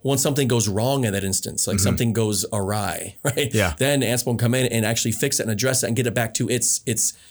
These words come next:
Speaker 1: the state that it's supposed to be
Speaker 2: Sure.
Speaker 1: at, right? And
Speaker 2: Okay.
Speaker 1: so that's, again, it's about maintaining
Speaker 2: Yeah.
Speaker 1: that, that, that configuration of, of, of your system.
Speaker 2: I,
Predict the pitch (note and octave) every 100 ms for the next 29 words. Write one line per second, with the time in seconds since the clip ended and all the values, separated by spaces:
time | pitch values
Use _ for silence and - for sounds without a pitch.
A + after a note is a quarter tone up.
0 | - A2+ - - B2 A#2 G2+ G2+ G2 G2+
1 | - F2+ F2+ G2 F2 D#2+ - G2+ F#2+ G2
2 | A2 F#2+ G2 G2+ F#2+ - - F#2 F2 A2
3 | G#2+ G2 G2 G2+ G#2+ A2+ A2 B2+ B2 G#2
4 | F2+ F2+ G2+ F#2 E2+ F#2+ F2 G2 F2+ -
5 | F#2 - G2 G2 F#2+ F#2 - F#2 F2+ F#2
6 | F#2 G2 F#2 - - - - - _ _
7 | _ _ _ - - A2+